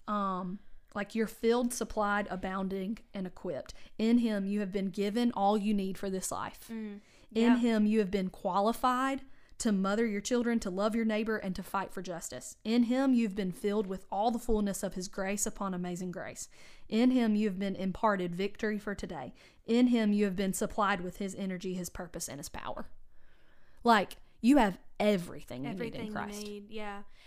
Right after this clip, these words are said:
Speaker 2: And I think we have to stop viewing it as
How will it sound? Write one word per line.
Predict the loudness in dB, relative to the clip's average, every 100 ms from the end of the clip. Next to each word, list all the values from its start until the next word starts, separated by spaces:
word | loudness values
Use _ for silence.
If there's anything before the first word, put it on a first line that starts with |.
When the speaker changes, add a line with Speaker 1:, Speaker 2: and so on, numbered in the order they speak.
| -18 -18 -10
Speaker 2:
And | -8 -6 -6 -8 -10 -10 -14 -16 -20 -12
I | -10
think | -6 -8 -6
we | -8
have | -4 -8 -8
to | -12
stop | -10 -6 -4 -6 -8
viewing | -8 -6 -8 -8
it | -10 -10
as | -10 -10 -10 -10 -12 -10 -10 -12